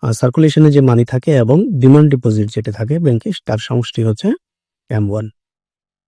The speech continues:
বাংলাদেশের মানব সম্পদ উন্নয়ন সূচক উন্নীতকরণে সবচেয়ে বেশি অবদান রাখে শিল্প, শিক্ষা ও স্বাস্থ্য। সঠিক উত্তর ঘ। মূল্য স্থিতিস্থাপকতা সাধারণত বেশি থাকে কোন পণ্যে? মূল্য স্থিতিস্থাপকতা বেশি থাকে হচ্ছে বিলাসজাত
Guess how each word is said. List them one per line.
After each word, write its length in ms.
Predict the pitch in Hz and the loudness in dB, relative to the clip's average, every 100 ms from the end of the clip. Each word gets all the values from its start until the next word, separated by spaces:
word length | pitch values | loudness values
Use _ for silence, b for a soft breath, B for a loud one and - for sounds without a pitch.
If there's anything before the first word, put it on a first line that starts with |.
| _ _ - | _ _ -2
বাংলাদেশের 440 | 151 175 185 185 185 | 2 4 4 2 2
মানব 300 | 135 143 170 | 2 2 0
সম্পদ 380 | - 156 165 151 | -2 -2 -2 0
উন্নয়ন 360 | 156 156 156 | 0 2 2
সূচক 420 | 147 147 135 143 135 - _ _ _ _ _ _ _ | 0 -4 -2 -2 -4 -10 _ _ _ _ _ _ _
উন্নীতকরণে 800 | 156 170 170 156 147 110 104 175 254 | 0 2 2 0 -2 -2 0 -2 -2
সবচেয়ে 360 | 127 - 139 | -6 -4 -4
বেশি 300 | 123 151 - | -2 -2 -2
অবদান 360 | 160 143 139 139 | 0 0 0 -2
রাখে 440 | 139 - 131 127 - _ _ _ _ _ _ _ _ _ | -4 -4 -4 -4 -6 _ _ _ _ _ _ _ _ _
শিল্প, 760 | - 156 147 147 - 156 147 151 - | -4 0 0 -2 -2 0 0 -2 -4
শিক্ষা 520 | - 156 - 156 170 | -4 -4 0 2 2
ও 240 | - 156 269 | 2 -2 -2
স্বাস্থ্য। 420 | - 107 - 98 | -6 -6 -8 -8
সঠিক 260 | 135 127 | -4 -4
উত্তর 180 | 143 143 | -4 -4
ঘ। 220 | 123 110 - _ _ _ _ _ _ b b b - | -4 -8 -12 _ _ _ _ _ _ b b b 2
মূল্য 340 | 147 190 196 | 4 6 6
স্থিতিস্থাপকতা 720 | 190 - 156 151 160 160 151 156 | 2 0 -2 -2 -2 0 0 0
সাধারণত 440 | 143 131 131 135 | 0 2 2 2
বেশি 300 | 135 123 - | 0 0 -2
থাকে 320 | 135 143 156 | -2 -2 -2
কোন 220 | 139 165 165 | -2 -2 -2
পণ্যে? 260 | 101 95 | -4 -4
মূল্য 300 | 104 139 151 | -2 2 2
স্থিতিস্থাপকতা 800 | 143 147 131 139 143 139 147 139 | 0 -4 -4 -4 -4 -4 -4 -2
বেশি 240 | 131 120 | -2 -2
থাকে 180 | 131 131 | -4 -4
হচ্ছে 180 | 131 - | -4 -2
বিলাসজাত 720 | 127 147 147 147 135 127 113 | 0 2 4 2 0 -2 -6